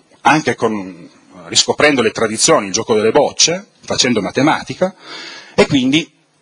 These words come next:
o i giochi della tradizione, dei nonni, andando in televisione facendo storia, perché la storia la puoi conoscere solo se sai che c'è il papà e la mamma, e dietro il papà e la mamma ci sono i nonni, no? Allora c'è lo scorrere del tempo, e quindi mi introduco alla storia.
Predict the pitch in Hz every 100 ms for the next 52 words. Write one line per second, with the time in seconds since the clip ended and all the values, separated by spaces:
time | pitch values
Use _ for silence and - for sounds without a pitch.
0 | _ _ - - - 135 135 117 110 117
1 | 104 104 - 190 92 92 90 117 170 101
2 | 104 110 110 107 113 104 101 143 117 92
3 | 101 110 107 95 - 143 92 101 101 95
4 | 101 98 - 135 117 98 110 110 110 120
5 | 113 - 123 113 110 98 - - - -
6 | 113 104 98 104 92 87 - 92 127 123
7 | 147 139 156 170 123 113 110 104 107 127
8 | 127 113 123 123 - - 104 101 92 78
9 | 82 85 - - - 110 110 131 127 127
10 | 120 - _ _ 107 113 - 143 135 127
11 | 123 120 - 101 92 - 107 104 - 151
12 | 131 120 139 165 165 151 131 127 117 113
13 | - 101 87 98 92